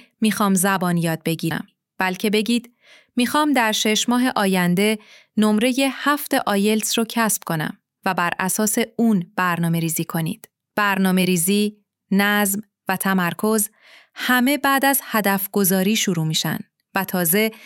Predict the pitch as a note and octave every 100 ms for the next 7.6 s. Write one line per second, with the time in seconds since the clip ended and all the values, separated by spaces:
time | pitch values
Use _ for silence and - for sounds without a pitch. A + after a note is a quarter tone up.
0 | - _ - C4+ D4 A3+ G3 F#3+ F#3 G3
1 | F#3 F3+ G3+ F#3+ F#3 F#3+ G3 F#3+ F#3+ F3
2 | - G#3+ A3 G#3 F#3 F3+ F3 F3 F#3 F#3
3 | F3+ F#3 A3+ A3 G3+ F#3+ F3+ - - -
4 | - A3 C#4 - C4+ C4 G#3+ G3+ F#3 F#3+
5 | F#3+ F#3 F#3+ G3+ C4 C4 A#3+ A3+ A3 G#3+
6 | A#3 - _ - F#3+ - G3+ F3+ A3 F3
7 | - D#3 - D#3+ C#3+